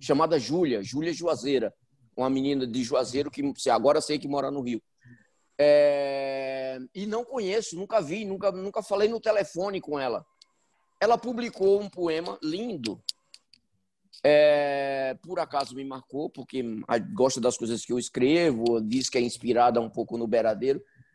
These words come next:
E eu li, comentei, "Ah, que beleza", tal. É... escrevi pra ela, perguntei,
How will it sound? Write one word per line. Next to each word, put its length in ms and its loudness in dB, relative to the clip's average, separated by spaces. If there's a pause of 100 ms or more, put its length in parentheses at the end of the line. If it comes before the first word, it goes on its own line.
(280)
E 140 -4
eu 200 6
li, 420 -2 (720)
comentei, 840 2 (180)
"Ah, 180 -2
que 120 -10
beleza", 420 -2
tal. 340 -6 (500)
É... 1000 0 (140)
escrevi 480 -10
pra 160 -4
ela, 160 -2
perguntei, 580 -4